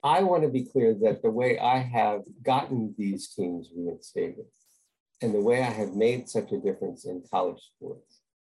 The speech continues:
is all through enforcing Title nine. Coaches need to know what Title nine says and the difference it can make to their athletes and to their programs.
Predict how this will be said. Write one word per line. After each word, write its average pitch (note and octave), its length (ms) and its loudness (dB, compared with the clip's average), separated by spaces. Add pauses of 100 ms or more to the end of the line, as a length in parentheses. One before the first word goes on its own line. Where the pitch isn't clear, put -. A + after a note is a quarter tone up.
(380)
is A2+ 160 -2
all C#3 420 0
through A2+ 280 -2
enforcing G2+ 640 -2
Title F2 300 -2
nine. D2+ 260 -6 (140)
Coaches D#3+ 480 -2
need A#2 280 0
to G#2 80 -6
know A2 320 2
what C3 380 -2
Title G2+ 260 0
nine E2 420 -6
says A2+ 560 0 (600)
and G2+ 280 -2 (140)
the G#2+ 80 -4
difference A2+ 420 -2
it G2+ 120 -6
can F2+ 200 -8
make F2+ 320 -2
to F2+ 100 -4
their E2 340 -4 (200)
athletes B2+ 560 -4
and G2 180 -10
to F#2 140 0
their F2 160 -2 (120)
programs. - 380 -6